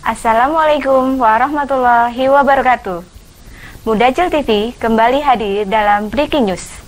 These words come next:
menyajikan berita aktual dan terpercaya bersama saya,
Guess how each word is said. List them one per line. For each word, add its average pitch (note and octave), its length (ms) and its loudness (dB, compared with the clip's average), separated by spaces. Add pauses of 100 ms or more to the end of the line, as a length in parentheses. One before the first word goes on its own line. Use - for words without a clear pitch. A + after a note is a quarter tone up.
(680)
menyajikan A#3+ 640 2
berita A#3 560 2
aktual C4+ 560 0
dan A3+ 240 0
terpercaya G#3+ 720 -2 (160)
bersama G3+ 400 -6
saya, A#3+ 560 0